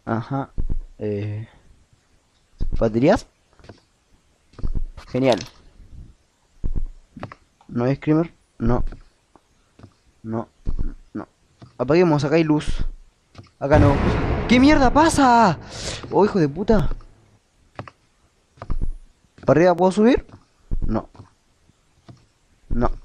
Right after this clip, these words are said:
Acá vive el Chavo, obviamente, supuestamente es un, hay una mansión adentro. Es como una mansión por lo que dicen. Tiene plasma, chucha tu madre, toda la wea. Más que yo incluso.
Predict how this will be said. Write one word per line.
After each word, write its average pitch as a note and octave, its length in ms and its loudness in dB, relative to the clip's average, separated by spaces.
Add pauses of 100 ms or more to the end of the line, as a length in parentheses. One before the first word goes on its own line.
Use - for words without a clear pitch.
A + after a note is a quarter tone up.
(480)
Acá A#3+ 540 2 (500)
vive D3 160 2
el C#3+ 80 4
Chavo, C#3+ 380 2 (140)
obviamente, D3 600 0
supuestamente D#3+ 840 -2
es D3 60 6
un, D#3+ 240 4
hay D#3+ 140 2
una E3 100 2
mansión D3+ 480 0
adentro. C#3 460 -2 (680)
Es D3 140 2
como D3 220 -2
una C#3 120 4
mansión C3+ 420 0
por B2+ 160 0
lo B2 100 2
que A#2 80 -2
dicen. B2+ 400 4 (720)
Tiene C3 240 2
plasma, C#3+ 400 0
chucha C3+ 300 -2
tu C3 80 -4
madre, C#3 180 2
toda D#3 140 4
la D3+ 80 4
wea. A2+ 260 2 (840)
Más F3 180 2
que E3 140 2
yo D#3 80 4
incluso. A#2 400 -4